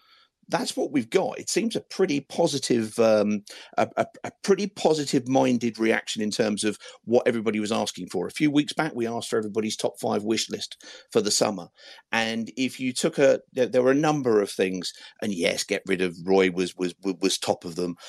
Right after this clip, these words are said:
um, and yes, various things about Scott, et cetera. But if you took at the, the two consistence across the whole lot were young, progressive manager, and let's bring in and develop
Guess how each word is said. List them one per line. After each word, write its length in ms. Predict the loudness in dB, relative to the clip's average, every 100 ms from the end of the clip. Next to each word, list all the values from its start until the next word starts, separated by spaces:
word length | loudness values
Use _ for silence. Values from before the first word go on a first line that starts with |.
| -12 2
um, 300 | 4 4 2 0
and 160 | 0
yes, 300 | 0 0 -2 -2
various 380 | -2 0 -2 -2
things 200 | -4 -4
about 240 | -6 -4
Scott, 240 | 0 0 0
et 140 | -2
cetera. 300 | -2 -2 -2
But 120 | -4
if 140 | -4 -4
you 80 | 0
took 240 | 0 0
at 80 | 0
the, 140 | 0 -4 -14 _
the 80 | -2
two 540 | 0 2 2 0 -8 -10 -20 _ -4
consistence 720 | 0 2 2 0 -4 -8 -10
across 300 | -4 -2 -2
the 80 |
whole 260 | -2 0 0
lot 200 | -2 -4 -4
were 100 | -4
young, 380 | 0 -2 -2 -4
progressive 560 | -6 -2 -4 -2 -4
manager, 500 | -2 -4 -4 -6 -6 -10 -20 -20 -14 -4
and 220 | -2 2
let's 260 | 0 0 -6 _ -2
bring 280 | 2 2 2
in 360 | 0 -2 -6 -8 -20 _
and 140 | 0 4
develop 520 | 4 4 4 2